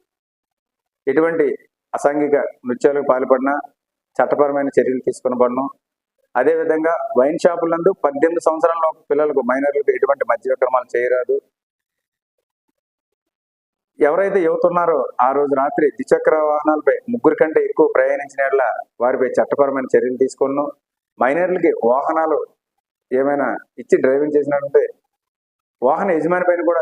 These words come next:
చట్టపరమైన చర్యలు తీసుకొని పడతాయి. అదేవిధంగా drunk and drive, నైట్ ప్రతి జంక్షన్ నందు drunk and drive టెస్టులు చేయడం జరుగుతుంది. ఎవరైనా drunk and drive చేసిన యెడల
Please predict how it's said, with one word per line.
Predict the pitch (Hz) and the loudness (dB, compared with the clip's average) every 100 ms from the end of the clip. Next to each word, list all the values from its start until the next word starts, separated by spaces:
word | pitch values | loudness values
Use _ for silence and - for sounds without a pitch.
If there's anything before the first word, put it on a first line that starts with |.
| - | 0
చట్టపరమైన | 127 - 147 147 143 | -2 0 -2 -2 0
చర్యలు | 127 139 | 0 2
తీసుకొని | 135 - 139 | -2 0 0
పడతాయి. | 131 131 147 151 _ _ 117 | 0 4 4 4 _ _ 0
అదేవిధంగా | 135 156 156 143 | 0 0 0 0
drunk | 147 165 | 2 0
and | 170 | 2
drive, | 156 131 - _ | 0 -2 -8 _
నైట్ | 127 151 156 | 0 0 0
ప్రతి | 143 139 156 156 151 | -2 2 2 4 2
జంక్షన్ | 143 151 | 0 -2
నందు | 147 170 139 | 0 2 0
drunk | 139 151 | 2 2
and | |
drive | 147 143 | 2 2
టెస్టులు | 135 - 120 | 0 0 0
చేయడం | 123 131 | 0 2
జరుగుతుంది. | 131 - 131 147 160 _ _ - | 0 0 0 0 0 _ _ -2
ఎవరైనా | 123 143 156 151 117 _ _ _ _ 120 | 0 0 0 -2 -4 _ _ _ _ -4
drunk | 135 156 | 0 0
and | 156 - _ _ _ _ _ | 0 -8 _ _ _ _ _
drive | 131 135 135 | 0 0 0
చేసిన | 139 143 | 0 0
యెడల | 135 143 | 0 0